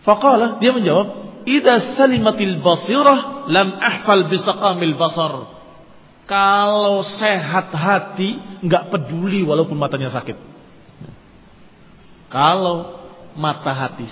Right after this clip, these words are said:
sehat, saya nggak peduli dengan mata kepala. Kalau mempelajari, membaca, belajar membaca,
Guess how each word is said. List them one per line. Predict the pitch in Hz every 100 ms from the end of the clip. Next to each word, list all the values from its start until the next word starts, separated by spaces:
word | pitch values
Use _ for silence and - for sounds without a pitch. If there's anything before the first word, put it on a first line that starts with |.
| -
sehat, | 185 127 151 - - - - - -
saya | 180
nggak | 147 127
peduli | 135 160 147
dengan | 127 123
mata | 123 156 196 - -
kepala. | - - 107 - - - - - - - - - - - - - - -
Kalau | 247
mempelajari, | 269 240 202 208 180 208 190
membaca, | 180 156 190 196 170
belajar | 185 185 180
membaca, | 160 196 202